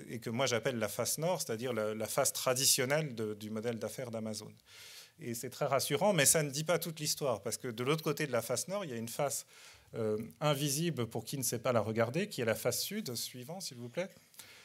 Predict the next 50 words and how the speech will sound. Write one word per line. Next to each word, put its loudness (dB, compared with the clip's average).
La 4
face 8
sud, 4
c'est 0
tout -2
le 2
versant 8
numérique 4
d'Amazon. -2
Et -4
la -4
face 2
sud, -4
c'est, 2
euh, -6
alors 6
la 6
face 2
nord, 4
le, 2
l'image 0
est -2
choisie, -2
euh, -2
à, -6
à 0
dessein, 2
comme -6
vous -6
l'avez 0
compris. -6
La 0
face 0
nord, 0
c'est -4
compliqué, -4
euh, -10
l'ascension 2
est 2
très 0
pénible 0
et 0
on 0
finit -2
par 0
suffoquer -2
et 0
par -2
manquer -2
d'oxygène. -4